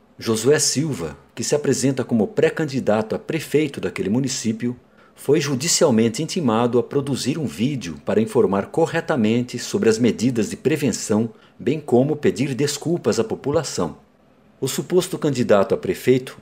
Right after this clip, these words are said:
é também acusado de gravar um vídeo incentivando as pessoas a saírem de casa. A acusação está em relato do Ministério Público Estadual,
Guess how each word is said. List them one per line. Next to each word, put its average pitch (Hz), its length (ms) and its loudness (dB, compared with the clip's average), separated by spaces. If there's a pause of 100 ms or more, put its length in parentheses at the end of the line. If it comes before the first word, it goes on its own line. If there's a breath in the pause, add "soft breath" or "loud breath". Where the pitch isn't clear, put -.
é 104 120 -2
também 127 360 0
acusado 113 640 2
de 107 80 -2
gravar 101 380 2
um 120 80 4
vídeo 107 400 0
incentivando 120 760 0
as 135 80 -2
pessoas 151 720 -2
a 117 100 -2
saírem 151 500 0
de 131 120 0
casa. 82 480 -4 (760)
A 113 80 -4
acusação 131 800 2
está 127 320 2
em 135 40 2
relato 120 500 2
do 90 80 -4
Ministério 92 460 2
Público 101 400 -2
Estadual, 110 680 2